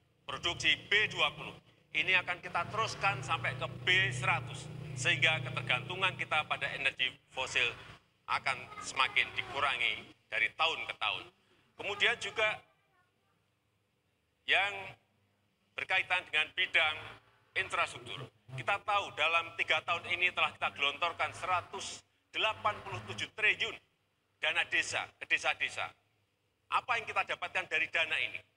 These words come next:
Telah dibangun seratus sembilan puluh satu ribu kilometer jalan di desa. Ini jalan produksi yang sangat bermanfaat bagi para petani. Dan juga lima puluh delapan ribu unit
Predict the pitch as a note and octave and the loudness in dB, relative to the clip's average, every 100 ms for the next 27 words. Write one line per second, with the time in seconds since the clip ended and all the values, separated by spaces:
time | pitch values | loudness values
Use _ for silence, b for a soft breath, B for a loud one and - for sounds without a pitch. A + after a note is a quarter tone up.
0 | _ _ _ _ _ _ _ G#3+ A3 F#3+ | _ _ _ _ _ _ _ -2 0 -2
1 | F3+ F3+ G#3 A#3 F3 - G3 F3 F#3 D3 | 0 -2 0 -4 -6 0 0 0 -6 0
2 | D#3+ D#3+ - - A#3 A3+ A#3+ F#3+ _ _ | 2 2 -2 0 0 0 -10 -14 _ _
3 | _ _ _ _ _ _ _ - B3 C4+ | _ _ _ _ _ _ _ 0 2 2
4 | - G#3 - G3 F#3+ F#3+ F3+ F3 - D#3+ | -4 -12 -6 -4 2 2 0 -4 -2 0
5 | E3 D#3+ D#3 D3+ C3 D#3+ G#3+ F3 G3 G3 | 0 -2 2 2 0 -6 -4 0 0 -2
6 | - G#3 - F#3+ - C3 - - _ _ | -8 -8 -8 -6 -4 -4 -6 -16 _ _
7 | _ _ A#2+ A#2+ - A3 B3+ C4 - E3+ | _ _ -4 -2 -2 0 0 0 -4 -2
8 | F#3 F#3 E3 - C#3 - G3+ F#3+ E3+ C#3+ | -2 0 0 -2 -8 0 2 4 0 0
9 | C3 A#2+ G2 - - _ _ _ _ _ | 0 0 -4 -8 -14 _ _ _ _ _
10 | C#3+ E3 F3+ D3 F3 E3 C#3 B2+ _ _ | -8 -8 -10 -4 0 0 -2 -12 _ _
11 | _ _ _ _ _ _ - _ _ _ | _ _ _ _ _ _ -20 _ _ _
12 | _ _ - F3 A3 A#3+ B3 A#3 G3 G#3 | _ _ -2 0 0 -2 -6 -6 -2 -2
13 | - A3+ A#3 B3+ - B3 - _ _ _ | -2 -4 -4 -6 -6 -12 -14 _ _ _
14 | - G#3+ B3+ B3+ | -8 -4 0 0